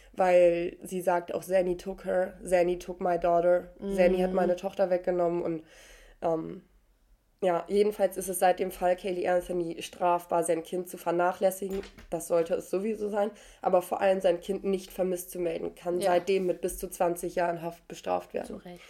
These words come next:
Speaker 1: Okay, das war's, ja.
Speaker 2: Oh, aber das mit diesem Zanny-Ding, das ist halt tatsächlich krass, weil darauf, ähm, wär ich jetzt gar nicht mehr so weitergekommen, ne?
Speaker 1: Ich
Speaker 2: Weil,
Speaker 1: auch nicht.
Speaker 2: also ich hab gar nicht mehr in Frage gestellt, dass diese Babysitterin halt gar nicht
Speaker 1: Ja.
Speaker 2: existiert hat.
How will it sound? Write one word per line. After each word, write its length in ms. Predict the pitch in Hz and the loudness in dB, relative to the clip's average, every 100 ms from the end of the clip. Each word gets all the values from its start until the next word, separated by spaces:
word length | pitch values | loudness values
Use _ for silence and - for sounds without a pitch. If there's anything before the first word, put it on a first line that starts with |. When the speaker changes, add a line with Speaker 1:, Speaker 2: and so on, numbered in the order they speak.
| - - - - - | -6 -6 -6 -12 -20
Speaker 1:
Okay, 280 | - - 180 | -20 -14 -14
das 200 | 180 - | -14 -14
war's, 200 | - 180 - | -16 -16 -14
ja. 100 | 170 - - - - - - - - | -12 -8 -10 -10 -16 -20 -20 -20 -4
Speaker 2:
Oh, 60 | 226 226 214 - | 0 2 2 0
aber 160 | 226 233 | 0 2
das 220 | 247 247 | 2 0
mit 120 | 254 | -2
diesem 240 | 254 247 | 0 0
Zanny-Ding, 680 | 214 240 285 285 233 254 262 | 0 -2 0 -2 -4 -6 -6
das 200 | 240 247 | -6 -8
ist 140 | 262 240 | -10 -6
halt 160 | 254 | -6
tatsächlich 340 | 233 247 240 233 | -6 -6 -6 -6
krass, 300 | 277 262 240 | -6 -4 -4
weil 100 | 226 | -2
darauf, 360 | 226 233 233 | 0 0 -2
ähm, 420 | 220 220 214 214 - _ - - - - _ | -6 -4 -6 -8 -10 _ -20 -20 -20 -20 _
wär 180 | 202 254 | 0 2
ich 140 | 247 233 | 2 -2
jetzt 160 | 202 | -4
gar 160 | 220 247 | -4 -2
nicht 160 | 240 | -4
mehr 160 | 233 214 | -4 -4
so 100 | 208 | -2
weitergekommen, 720 | 220 240 233 202 - 240 214 | -2 -2 -4 -8 -2 -2 0
ne? 140 | 208 | 0
Speaker 1:
Ich 60 | 247 | 4
Speaker 2:
Weil, 120 | 233 | 2
Speaker 1:
auch 60 | 196 | 2
nicht. 120 | 180 | -4
Speaker 2:
also 180 | 214 196 | -6 -6
ich 120 | 220 | -8
hab 160 | 254 - | -6 -2
gar 100 | 240 | -2
nicht 140 | 233 | -2
mehr 100 | 226 | -4
in 60 | 208 | -4
Frage 340 | 214 233 226 | -4 -4 -4
gestellt, 320 | 190 - 196 | -6 -2 -2
dass 100 | 190 | -4
diese 180 | 196 185 | -8 -6
Babysitterin 640 | 196 196 190 196 196 196 | -4 -4 -8 -6 -2 -2
halt 140 | 180 - | -2 -2
gar 140 | 214 | -2
nicht 200 | 214 277 | 2 6
Speaker 1:
Ja. 140 | 233 | 6
Speaker 2:
existiert 460 | 220 - - 262 254 | 4 -2 0 0 2
hat. 300 | 208 240 - | 2 2 -2